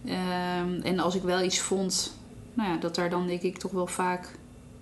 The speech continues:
de reactie van, "Hey, ik, ik fix dit," of, "Het is niks," of, eh, of whatever opkwam. Ehm, tot er een punt was waarop er, nou ja, gewoon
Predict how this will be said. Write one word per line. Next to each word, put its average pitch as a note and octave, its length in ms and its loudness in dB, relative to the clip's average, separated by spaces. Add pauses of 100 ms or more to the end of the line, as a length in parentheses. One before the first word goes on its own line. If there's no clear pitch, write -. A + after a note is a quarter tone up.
(300)
de G3+ 200 6
reactie F#3+ 500 6
van, F#3 140 2
"Hey, F#3 140 4
ik, - 100 0
ik - 160 0
fix - 260 2
dit," F#3 240 6
of, F3+ 140 0
"Het F#3 100 2
is F3 160 2
niks," F3 320 0
of, F3 180 -2
eh, F3 140 0
of E3+ 100 -2 (160)
whatever F3 400 2
opkwam. F3+ 600 2 (800)
Ehm, F#3 760 2
tot G#3 180 4
er F#3+ 60 4
een G3 120 4
punt G3 220 6
was F#3 280 6
waarop F#3 480 4
er, F#3 420 4
nou F#3 180 2
ja, E3+ 160 2
gewoon F#3 380 2